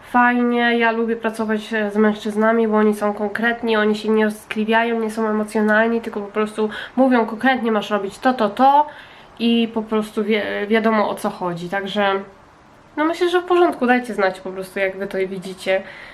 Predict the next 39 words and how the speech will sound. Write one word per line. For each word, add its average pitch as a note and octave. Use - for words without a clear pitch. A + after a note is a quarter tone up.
Mi A3+
się C4+
wydaje, B3+
że A#3+
dla B3
mnie B3
z A3+
moją A#3+
nerwicą A#3
ze A3+
wszystkim A#3
pięć A#3+
godzin A#3
dziennie A3+
i A#3+
jeszcze A#3
mam A3
dwa A#3
dni A3+
weekendu A3+
wolne, G#3+
to A3
jest G#3+
super. F3+
Super, G3+
tylko C#4
że C#4
wiecie, A3
no, A#3
będę B3
musiała B3
sobie A#3+
jakiś A3+
obiad A3+
brać G#3
do G#3
pracy G3+
albo A#3
zjeść B3